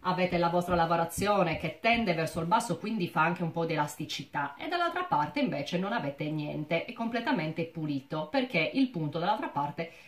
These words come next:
chiaramente non si deve vedere, va bene? Questo è l'orlo invisibile e per oggi secondo me potreste avere già da fare, da lavorare. Magari ci si risentirà per vedere degli altri punti fatti a mano, perché purtroppo le mie macchine sono rimaste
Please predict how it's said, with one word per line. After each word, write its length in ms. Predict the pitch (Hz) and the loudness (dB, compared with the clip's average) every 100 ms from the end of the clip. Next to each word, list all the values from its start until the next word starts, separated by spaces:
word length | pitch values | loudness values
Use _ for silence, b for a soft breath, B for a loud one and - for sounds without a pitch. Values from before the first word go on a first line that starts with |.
| B | B
chiaramente 580 | 220 226 220 147 147 160 | 2 4 4 0 -2 0
non 200 | 170 170 | 2 2
si 160 | - | 0
deve 260 | 175 139 147 | -2 0 0
vedere, 560 | 147 143 147 147 160 - b b b b | 0 -2 -2 -4 -4 -8 b b b b
va 140 | 160 175 | 2 4
bene? 480 | 214 190 214 226 B B B B | 4 2 -2 -4 B B B B
Questo 280 | 427 523 302 | 2 4 6
è 20 | |
l'orlo 240 | 277 247 | 4 4
invisibile 680 | 233 214 160 160 175 180 - | 2 0 -2 0 0 0 -4
e 80 | 415 | -6
per 200 | 427 220 | -2 0
oggi 480 | 196 185 262 - - _ - - - - - _ _ _ _ _ | 0 2 0 0 -10 _ -8 -8 -10 -20 -20 _ _ _ _ _
secondo 420 | - 269 262 254 | -6 -2 2 2
me 260 | 247 220 - _ | 2 0 -4 _
potreste 340 | - 240 214 185 | -6 -4 -2 -2
avere 240 | 180 175 | -2 0
già 260 | 180 226 - | 2 0 0
da 180 | 180 165 | -2 -2
fare, 360 | 165 160 160 | 0 0 0
da 100 | 151 | -2
lavorare. 760 | 151 151 156 143 143 160 B B B B | -2 -2 -4 -4 -4 -6 B B B B
Magari 840 | 339 381 381 381 320 262 233 214 | 0 2 2 2 4 4 4 -2
ci 120 | - 226 | -4 -6
si 140 | - | -6
risentirà 480 | 170 247 247 466 - | -4 0 0 0 -4
per 280 | - 277 269 | -4 -4 -2
vedere 320 | 294 147 160 | -2 -4 -4
degli 160 | 190 | -4
altri 280 | 185 180 302 | -2 -2 -4
punti 340 | - 147 147 139 | -6 -6 -6 -8
fatti 240 | 151 - | -10 -4
a 60 | 233 | -4
mano, 280 | 143 147 147 | -4 -8 -10
perché 240 | - 151 | -10 -10
purtroppo 400 | - - - - | -12 -12 -14 -10
le 80 | 156 | -6
mie 140 | 190 | -6
macchine 400 | 131 - 135 135 | -6 -4 -4 -4
sono 260 | - - 139 | -8 -8 -8
rimaste 600 | 139 139 139 - 147 - | -6 -10 -10 -10 -8 -8